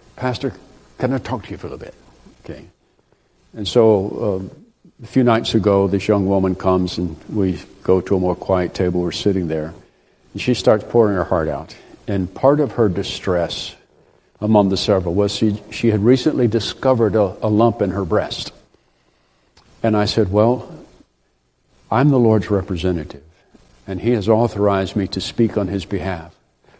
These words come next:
Now, what I'd like you to do is just take your hand and put it on that lump." And I, I put my hand on her forearm, and I invoked the name of Jesus. She was scheduled for exam the next morning.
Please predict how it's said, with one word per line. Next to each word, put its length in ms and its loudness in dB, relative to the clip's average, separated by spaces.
Now, 60 -8
what 180 4
I'd 160 4
like 240 0
you 100 6
to 80 0
do 140 2
is 100 0
just 220 -4
take 240 -4
your 120 -2
hand 340 -2
and 120 -6
put 160 0
it 100 -2
on 120 0
that 180 -2
lump." 320 -4
And 100 -4
I, 180 -4
I 80 -6
put 240 0
my 220 0
hand 440 2
on 200 0
her 180 -2
forearm, 580 0
and 140 0
I 120 0
invoked 500 2
the 100 4
name 260 0
of 100 -2
Jesus. 580 -8
She 140 -2
was 140 2
scheduled 460 2
for 440 4
exam 380 2
the 100 0
next 300 0
morning. 380 -2